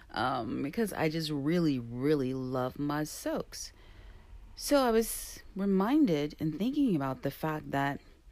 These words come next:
I probably only took a handful of soaks in twenty twenty. And that really shocks me, you know, considering it's something that I love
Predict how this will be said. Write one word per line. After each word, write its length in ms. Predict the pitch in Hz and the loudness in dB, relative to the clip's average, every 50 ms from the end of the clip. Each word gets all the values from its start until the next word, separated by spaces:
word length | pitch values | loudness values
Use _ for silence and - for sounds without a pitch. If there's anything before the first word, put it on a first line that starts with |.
| - - - - - - - - - | -20 -20 -20 -20 -20 -20 -18 -6 -6
I 60 | 202 | -6
probably 480 | - - - 202 220 247 262 285 269 - - | -6 -6 -6 -4 -2 0 0 -2 -2 -4 -4
only 420 | - 160 165 175 180 185 185 175 - | -2 0 2 4 4 2 2 0 -4
took 320 | - - - 190 175 - - - - | -8 -8 -6 -6 -8 -8 -14 -18 -18
a 40 | 147 - - - - - | -18 -18 -18 -18 -12 -4
handful 540 | 156 180 214 214 185 - - 123 127 127 - | -2 0 2 2 0 0 -4 -6 -4 -4 -4
of 80 | - 147 | -6 -8
soaks 640 | - - - 160 151 131 - - - - - - - - - - - - - - - - - | -8 -4 -2 -2 0 -2 -2 -6 -10 -16 -16 -16 -18 -20 -20 -20 -20 -20 -20 -20 -20 -14 -4
in 140 | - 156 156 | -2 -2 -2
twenty 300 | 151 - 151 147 143 139 | 0 -2 -2 0 0 0
twenty. 500 | 139 - - 131 127 135 - - 196 - - _ - - - - - - - - - - - - - - - - - | -2 -2 -4 -4 -4 -4 -4 -8 -14 -16 -18 _ -20 -20 -20 -20 -20 -20 -20 -20 -20 -20 -20 -20 -20 -20 -20 -8 -4
And 160 | 160 156 156 | -2 -2 0
that 200 | 165 - - - | 0 -2 -4 -4
really 460 | - 127 135 143 151 147 143 139 143 | -6 -6 -4 -2 0 0 0 0 0
shocks 400 | 147 - - - - - - - | 0 0 -4 -6 -6 -8 -8 -8
me, 400 | - - - - - - - 180 175 | -8 -6 -6 -6 -8 -8 -10 -10 -8
you 160 | 175 165 151 | -6 -4 -2
know, 220 | 143 135 135 131 - | -2 -2 -2 -4 -4
considering 540 | - 165 156 147 - - 151 156 147 143 143 | -2 -2 -4 -4 -4 -2 0 0 0 0 -2
it's 100 | 139 - | -2 -4
something 380 | 147 135 135 - 135 135 131 | -6 -6 -6 -4 -4 -4 -2
that 100 | 131 131 | -2 -4
I 140 | 131 131 131 | -4 -4 -4
love 500 | 135 131 135 139 135 131 131 131 131 - | -4 -4 -4 -2 -2 -2 -4 -4 -6 -10